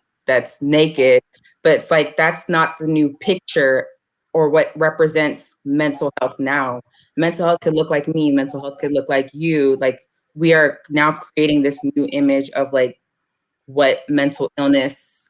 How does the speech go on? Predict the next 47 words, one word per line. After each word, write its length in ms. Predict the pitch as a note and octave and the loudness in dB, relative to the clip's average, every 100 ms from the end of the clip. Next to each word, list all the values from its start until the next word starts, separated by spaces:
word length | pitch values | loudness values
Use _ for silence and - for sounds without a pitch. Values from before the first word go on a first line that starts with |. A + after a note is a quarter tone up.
| _ | _
or, 240 | C#3 C#3 | 4 6
like, 140 | C#3 B2 | 4 2
having 380 | D3+ C#3+ C#3 B2+ | -2 -2 -2 -2
some 240 | - D3 | -4 -6
issues 260 | C3+ C#3+ C3+ | -6 -8 -8
with 140 | C3 | -8
your 80 | C3+ | -4
mental 500 | C3+ C3 C#3 C3 B2+ | -4 -4 -2 -2 0
looks 280 | D#3 E3+ - | 0 0 -2
like. 360 | D3 B2+ C3+ - | -2 -2 -2 -4
And 80 | C#3 | -6
I 80 | |
think 240 | - D3+ C#3 | -4 -6 -8
it's 140 | - | -8
great 180 | D3 C#3+ | -6 -4
that 140 | C#3 | -2
we're 80 | C#3 | -2
now 180 | C3+ C3 | -2 -4
having 260 | C#3 C3+ C3 | -6 -6 -12
these 140 | B2+ | -14
conversations 640 | - C3 B2+ E3+ F#3+ E3 | -8 -8 -4 -4 -2 -2
about 240 | D3 C3 B2+ | -2 0 2
it, 220 | B2+ - _ _ _ | 0 -4 _ _ _
'cause 200 | D#3+ B2+ | -6 -2
more 200 | C#3 C#3 | -2 0
people 280 | D#3 D3 C#3+ | -2 0 2
are 120 | C3+ | 2
now 240 | C3+ C3 - | 0 -4 -6
feeling 140 | - C3 | -4 -2
more 140 | B2 | -2
comfortable 540 | B2 C3 B2+ C3 C3 B2+ | -4 -6 -6 -2 0 0
to, 120 | - | 0
like, 300 | B2+ A#2+ - _ _ _ | 2 0 -2 _ _ _
step 320 | - D#3 C#3+ | -4 -2 2
up 140 | D3 C#3 | 2 0
and 140 | B2+ | -2
say, 240 | - C#3 | 2 4
"Okay, 340 | B2 B2+ B2 A#2+ | 4 4 0 2
this 180 | C#3 C3+ | -2 -4
is 80 | |
what 140 | C#3 C3 | -2 0
I 80 | C3+ | 0
have 260 | C3 B2 - | -2 -4 -6
going 280 | B2 A#2+ C#3 | -4 -2 2
on." 440 | F#3 D3+ D3 D3 - | 4 4 2 0 0
And 180 | C#3+ C#3 | 2 2
I, 240 | C3+ - | 2 -2